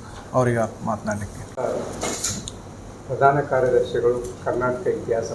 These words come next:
Speaker 2: ಪರಿಷತ್ತು, ಬೆಂಗಳೂರು. ಆ, ಎರಡ್ ಸಾವಿರದ ಇಪ್ಪತ್ತರಿಂದ ನಾನು ಇದರ ಪ್ರಧಾನ ಕಾರ್ಯದರ್ಶಿಯಾಗಿ ಕಾರ್ಯವನ್ನು ನಿರ್ವಹಿಸ್ತಾ ಇದ್ದೀನಿ. ಈ ಇತಿಹಾಸ ಪರಿಷತ್ತು ಹೇಗೆ ಹುಟ್ಟಿತು ಅಥವಾ ಹೇಗೆ ಬೆಳೆದುಕೊಂಡು ಬಂತು ಅನ್ನೋದ್ರ ಬಗ್ಗೆ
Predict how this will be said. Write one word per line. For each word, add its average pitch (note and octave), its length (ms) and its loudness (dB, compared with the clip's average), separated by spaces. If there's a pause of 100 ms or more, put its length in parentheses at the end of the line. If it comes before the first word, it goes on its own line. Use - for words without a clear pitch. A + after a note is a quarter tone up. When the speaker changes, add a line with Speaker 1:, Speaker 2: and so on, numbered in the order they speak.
(100)
Speaker 2:
ಪರಿಷತ್ತು, - 680 -2 (160)
ಬೆಂಗಳೂರು. A2 500 -4 (1200)
ಆ, A#2 300 2 (540)
ಎರಡ್ D3+ 140 8
ಸಾವಿರದ D3 280 6
ಇಪ್ಪತ್ತರಿಂದ B2+ 640 2 (480)
ನಾನು A2+ 300 -4
ಇದರ A2 140 -2 (500)
ಪ್ರಧಾನ - 280 6 (160)
ಕಾರ್ಯದರ್ಶಿಯಾಗಿ A2 960 -6
ಕಾರ್ಯವನ್ನು G#2+ 500 0
ನಿರ್ವಹಿಸ್ತಾ G#2 420 -2
ಇದ್ದೀನಿ. G2 240 -2 (1160)
ಈ D3 280 6
ಇತಿಹಾಸ - 1000 6 (200)
ಪರಿಷತ್ತು C#3 580 4 (440)
ಹೇಗೆ D#3 180 10
ಹುಟ್ಟಿತು - 760 0
ಅಥವಾ - 180 4
ಹೇಗೆ B2+ 220 10
ಬೆಳೆದುಕೊಂಡು A#2+ 580 6
ಬಂತು B2+ 400 8
ಅನ್ನೋದ್ರ A#2 320 8
ಬಗ್ಗೆ A2+ 480 6